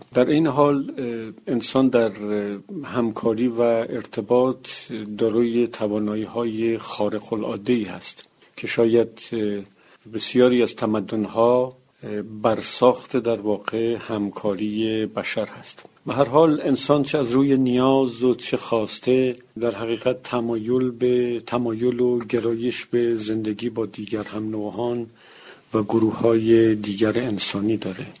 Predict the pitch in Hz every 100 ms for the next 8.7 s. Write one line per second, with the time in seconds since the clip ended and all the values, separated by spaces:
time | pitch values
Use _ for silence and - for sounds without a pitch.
0 | - 127 123 123 117 110 113 120 101 -
1 | 110 113 107 101 104 92 110 107 104 104
2 | 104 101 98 98 101 104 104 98 107 -
3 | - 104 107 107 107 - 95 - - -
4 | - - - - - _ - 135 139 131
5 | - 147 143 - 131 131 127 - 131 -
6 | 131 - 117 127 147 151 143 123 131 -
7 | - 135 131 120 - 123 127 - - 113
8 | 131 123 - 135 123 123 123